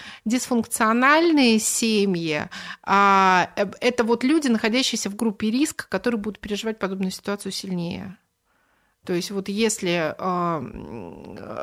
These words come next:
разрыв с родителем был, уход, то тогда это, а, утрата родителя, это будет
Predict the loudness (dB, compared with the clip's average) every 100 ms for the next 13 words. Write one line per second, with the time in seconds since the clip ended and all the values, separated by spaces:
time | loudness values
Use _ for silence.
0 | -4 -4 -4 -4 -6 -6 -4 -2 -4 -8
1 | -8 -6 -2 0 0 2 -2 -4 -6 -4
2 | -6 -12 -12 -8 -6 -4 0 2 2 0
3 | -4 -4 -4 -4 -6 -8 -6 -8 -6 -6
4 | -6 -6 -4 -6 -6 -4 -4 -4 -8 -10